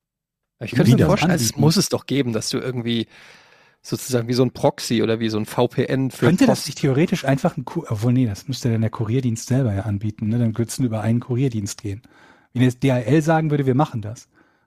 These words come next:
Speaker 3: könnte es bei D H L, ne, D H L ist ja wiederum Post, nehmen wir mal an, keine Ahnung, irgendwie
Speaker 1: Ich hab
Speaker 3: anderes.
Speaker 1: mich das schon häufiger gefragt, wie machen das denn so richtig Prominente?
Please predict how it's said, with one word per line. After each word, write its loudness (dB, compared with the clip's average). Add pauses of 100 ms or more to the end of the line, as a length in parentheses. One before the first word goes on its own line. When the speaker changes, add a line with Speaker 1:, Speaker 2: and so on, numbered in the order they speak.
(220)
Speaker 3:
könnte -2
es -4
bei 0
D 4
H 4
L, 2
ne, 0
D 0
H -2
L 0
ist -2
ja 0
wiederum -4
Post, -4
nehmen 2
wir 0
mal 0
an, -6
keine -2
Ahnung, -4
irgendwie -4
Speaker 1:
Ich 0
hab 6
Speaker 3:
anderes. -2
Speaker 1:
mich -2
das -2
schon 0
häufiger 0
gefragt, -4
wie -4
machen 0
das -2
denn 4
so 2
richtig -4
Prominente? 2